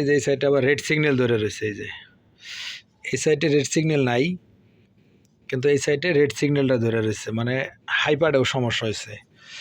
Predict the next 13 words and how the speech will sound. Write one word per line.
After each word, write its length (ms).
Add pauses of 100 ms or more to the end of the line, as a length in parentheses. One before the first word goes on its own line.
(760)
তো 100
যাই 200
হোক, 180 (200)
আমি 280 (1900)
মানে 200 (460)
এত 200
বড় 280
সেট 280 (100)
মোবাইলেও 480 (1500)
কভার 260
করা 220
যায় 200
না, 60